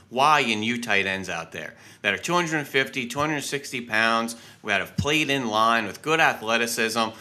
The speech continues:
I'm really excited to see it. I'm not gonna challenge Dane on his seven, but I think Payne Durham's right there after. I'm excited to see Josh Wiley, who's every bit of six six, two sixty out there. He's gonna look good at the Combine.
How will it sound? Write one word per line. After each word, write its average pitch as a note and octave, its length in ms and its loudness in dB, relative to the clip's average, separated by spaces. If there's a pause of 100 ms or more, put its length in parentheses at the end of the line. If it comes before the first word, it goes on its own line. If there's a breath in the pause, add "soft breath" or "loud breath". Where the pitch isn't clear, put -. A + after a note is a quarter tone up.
(160 loud breath)
I'm E3+ 160 4
really A3+ 180 2
excited B2+ 420 2
to F#2+ 80 -4
see A2+ 220 0
it. F#2 120 0
I'm G#2+ 160 2
not B2+ 240 2
gonna C3 160 2
challenge B2+ 460 2
Dane A#2+ 240 0
on B2 140 0
his C3+ 140 -2
seven, C3+ 440 0 (320 loud breath)
but G#2+ 80 4
I A#2 60 6
think G#2 220 -2
Payne A#2+ 280 0
Durham's B2 420 0
right B2 240 2
there A#2+ 240 2
after. B2 400 2
I'm F#2+ 100 -2
excited A#2 280 -2
to A#2 80 -4
see A#2 160 -4
Josh A#2 340 4
Wiley, B2+ 580 0 (120)
who's - 100 -14
every C3 160 -2
bit B2 140 -2
of F#2 80 -4
six - 300 -2
six, C#3+ 260 -4
two - 180 -10
sixty C#3 480 -4
out C#3 160 0
there. C3+ 120 -2
He's C3 100 -4
gonna B2+ 160 -2
look G#2 140 -6
good A#2+ 120 0
at A#2+ 80 -2
the A#2 60 -8
Combine. C#3 640 2